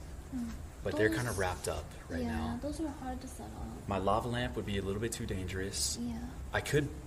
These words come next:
Speaker 2: bring in a lamp, like an actual lamp.
Speaker 1: Oh yeah, the one from your desk?
Speaker 2: The one from my desk.
Speaker 1: That could work.
Speaker 2: That could work. Um, hmm.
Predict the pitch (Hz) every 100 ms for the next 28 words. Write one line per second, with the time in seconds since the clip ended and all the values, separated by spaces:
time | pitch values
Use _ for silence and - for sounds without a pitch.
0 | - 113 110 107 98 - - 95 85 82
1 | 82 80 - - - - 87 90 85 -
2 | 87 87 82 80 - 302 320 285 269 269
3 | 277 302 277 226 226 277 349 95 101 101
4 | 107 95 90 82 85 - - - - 262
5 | - 494 285 - - - 101 127 139 -
6 | 120 98 87 87 107 - - - - -
7 | - 98 98 98 98 98 98 95 95 95
8 | - - - - - - - - - -
9 | - - - - - - - - - -
10 | - - - - - - - - - -
11 | - - - - - 127 123